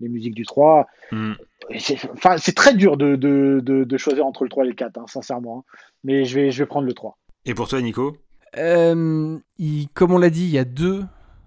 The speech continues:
Speaker 3: phases de Rocky. Il y a la phase, euh, col bleu, prolétaire, et il y a la phase bling bling.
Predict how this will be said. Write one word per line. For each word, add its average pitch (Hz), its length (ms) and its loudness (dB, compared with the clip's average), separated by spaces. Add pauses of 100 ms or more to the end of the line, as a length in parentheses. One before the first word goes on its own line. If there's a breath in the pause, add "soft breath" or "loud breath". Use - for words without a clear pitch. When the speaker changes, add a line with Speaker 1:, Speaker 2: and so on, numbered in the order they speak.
Speaker 3:
phases 135 600 -2
de 117 460 -4
Rocky. 151 500 -6
Il 165 60 -10
y 127 80 -4
a 113 40 -4
la 110 140 -4
phase, 113 520 -6
euh, 104 440 -2
col 127 200 0
bleu, 120 340 -2
prolétaire, 120 760 -4 (120)
et 135 80 -6
il 127 60 -4
y 123 40 -2
a 117 40 -4
la 117 100 -4
phase 123 300 -6
bling 131 240 -4
bling. 151 440 -2